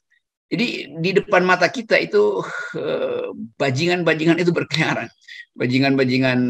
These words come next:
eh, po-, politik yang berupaya untuk menipu rakyat agar supaya pemerintah bisa diselamatkan menuju, eh, perpanjangan tiga tahun lagi. Kan idenya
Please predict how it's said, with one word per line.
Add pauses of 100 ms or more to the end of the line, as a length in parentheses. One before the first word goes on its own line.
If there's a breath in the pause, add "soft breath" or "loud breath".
eh,
po-,
politik
yang
berupaya
untuk
menipu
rakyat (680 loud breath)
agar
supaya
pemerintah
bisa
diselamatkan
menuju, (480)
eh, (100)
perpanjangan (400 loud breath)
tiga
tahun
lagi. (480 loud breath)
Kan (400)
idenya